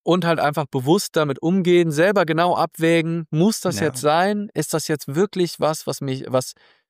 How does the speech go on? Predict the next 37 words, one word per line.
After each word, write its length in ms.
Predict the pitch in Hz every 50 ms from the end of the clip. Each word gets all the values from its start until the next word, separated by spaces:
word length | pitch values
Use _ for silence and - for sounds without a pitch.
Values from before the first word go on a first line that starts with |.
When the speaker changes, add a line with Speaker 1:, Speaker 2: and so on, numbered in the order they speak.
| _ _ _ -
Speaker 1:
was 240 | 135 127 - - -
mir 160 | 127 117 120
hilft, 520 | 131 180 220 247 240 - - - - - _ _ -
und 160 | - 143 135
dann 120 | 143 143
ab 160 | - 170 -
und 100 | 214 196
zu 160 | - - 208 196
auch 120 | 185 -
einfach 200 | 160 165 156 165 151
mal 120 | 160 156
Nein 280 | 151 139 127 143 151 139
sagen. 480 | 107 90 85 85 - - 90 95 120 _ _ -
Ab 200 | - 147 143 -
und 160 | 165 143 -
nicht 280 | 151 165 190 - - -
jede 400 | 151 156 165 185 202 185 175 170
Möglichkeit, 640 | 160 156 160 156 - 147 - - - 135 131 127
nicht 220 | 147 170 185 - -
jeden 260 | 165 175 185 175 170
Impuls 460 | 147 143 131 - - 147 143 131 -
folgen. 380 | - - 135 131 131 131 131 131 _ - - - - _ - -
Wenn 140 | 139 143 143
wir 80 | 143
das 200 | 139 165 185 -
alle 240 | - - 165 185 175
tun 300 | - - 180 175 165 135
würden, 200 | 135 131 123 123
das 180 | 120 123 - -
wär 100 | 147 139
schon 160 | - 143 131
mal 80 | 117
mega. 340 | 113 123 139 156 147 147 139
Privatjet 600 | 131 - - 135 123 143 170 175 - 170 160 -
stehen 280 | - - 143 143 143 139
lassen, 400 | 131 131 127 - - 135 131 135 _ - - - - - - - - -
ähm, 380 | - 123 120 120 120 117 117